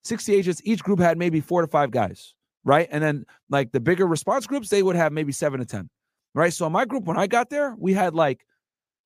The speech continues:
seven to ten guys, right? And I was in human smuggling group two. I'll never forget, group two, right? Uh, which was, uh, a l-, kind of a legendary group.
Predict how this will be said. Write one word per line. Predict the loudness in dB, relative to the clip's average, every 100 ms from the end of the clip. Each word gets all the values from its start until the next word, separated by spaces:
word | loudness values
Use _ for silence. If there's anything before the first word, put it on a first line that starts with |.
| _
seven | -16 -10 -4 -2 0 -2 -2 -6
to | -4
ten | 0 2
guys, | 2 0 -2 -12 -20 _ _ _ -2
right? | 2 2 0 _ _ _ _ _ _ _ _ _ -4
And | 2
I | 2
was | 2 0
in | -2
human | -2 -4 -4
smuggling | -2 -4 -4
group | -2 -4 -4 _ _ -10
two. | -2 -2 -2 _ -6
I'll |
never | -4 -4
forget, | -6 -4
group | -2 -2
two, | -2 -6 -6 _ -2
right? | 0 0 _ _ _ _ _ 0
Uh, | 2 4 2
which | 2 0 2
was, | 0 -2
uh, | 0 2 2 0 -2
a | -4
l-, | -2
kind | 0 2
of | 2
a |
legendary | 0 -2 0 -2 -2
group. | -2 -4 -6